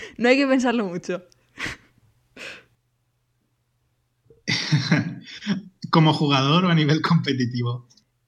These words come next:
Speaker 1: Eh, en general, o sea, te digo, League of Legends, lo que piensas.
Speaker 2: Lo primero que pensaría sería como jugador y diría pozo de desesperanza.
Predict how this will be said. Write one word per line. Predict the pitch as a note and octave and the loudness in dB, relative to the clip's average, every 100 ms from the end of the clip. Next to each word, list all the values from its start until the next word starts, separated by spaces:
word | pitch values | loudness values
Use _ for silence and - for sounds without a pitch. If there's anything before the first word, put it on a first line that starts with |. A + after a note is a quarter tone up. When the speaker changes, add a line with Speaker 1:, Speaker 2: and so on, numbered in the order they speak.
| _ | _
Speaker 1:
Eh, | G#3+ G#3 - - _ _ _ _ _ | -4 -2 -4 -6 _ _ _ _ _
en | - A3 | -6 -4
general, | A#3 A#3 G3+ | -2 0 0
o | |
sea, | G3 G#3 | -2 -4
te | A#3+ | -2
digo, | G#3+ G3 | -2 -2
League | A3+ | -2
of | B3+ | -2
Legends, | A#3+ C4+ E4 - - - | -2 -4 -6 -12 -20 -8
lo | G3 | -4
que | F#3 | -4
piensas. | F3 E3 - - - _ _ _ _ _ _ _ _ _ _ _ D#3+ - - _ - | -6 -10 -14 -20 -20 _ _ _ _ _ _ _ _ _ _ _ -16 -16 -20 _ -4
Speaker 2:
Lo | - D3+ | 2 2
primero | C#3+ C#3+ F3+ F3 | 2 2 2 0
que | |
pensaría | D3+ D3+ - C3+ D3+ | 2 0 0 -2 -2
sería | - C#3+ C#3 | -4 -4 -4
como | D3 D3+ C#3 | -2 -4 -4
jugador | C#3+ C3 A2+ C3 D3+ | -4 -2 -2 -4 -6
y | D3+ B2 | -10 -8
diría | A#2+ B2 B2 B2 | -4 -2 0 0
pozo | - C#3+ D#3+ | -2 0 0
de | D3 | 0
desesperanza. | C3+ - D#3+ - A#2 B2 B2 - | -2 -6 -8 -6 -2 0 0 -6